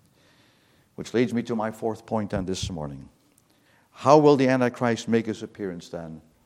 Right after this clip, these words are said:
on the stage of this world? Well, listen to verses eight to ten.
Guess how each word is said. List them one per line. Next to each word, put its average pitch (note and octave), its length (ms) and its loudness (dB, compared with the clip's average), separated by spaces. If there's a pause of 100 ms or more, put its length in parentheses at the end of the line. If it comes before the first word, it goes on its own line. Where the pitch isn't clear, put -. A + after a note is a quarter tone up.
(100)
on F2 120 -10
the F2+ 80 -10
stage G#2+ 520 -2
of G2 120 -4
this F#2 220 -6
world? C#2+ 400 -10 (880)
Well, A2 100 4
listen C#3 220 6
to C#3 60 4
verses C#3 340 4
eight C#3+ 180 2
to C#3 80 -4
ten. C#2+ 440 -12